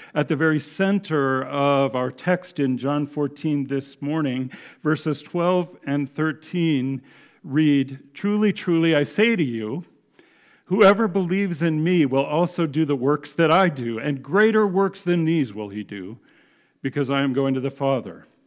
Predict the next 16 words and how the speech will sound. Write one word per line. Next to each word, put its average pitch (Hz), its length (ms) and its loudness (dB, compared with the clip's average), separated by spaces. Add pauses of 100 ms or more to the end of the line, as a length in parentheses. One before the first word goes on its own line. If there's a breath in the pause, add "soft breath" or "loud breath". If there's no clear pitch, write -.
(520 soft breath)
Whatever 156 480 2
you 160 260 2
ask 165 460 2
in 160 100 2
my 139 180 0
name, 165 600 2
this 180 400 0
I 135 160 -6
will 123 220 -6
do, 175 520 -2 (680 soft breath)
that 139 200 -2
the 127 80 -2
Father 160 640 2 (180 loud breath)
may 135 160 -2
be 120 140 -2
glorified 123 720 -4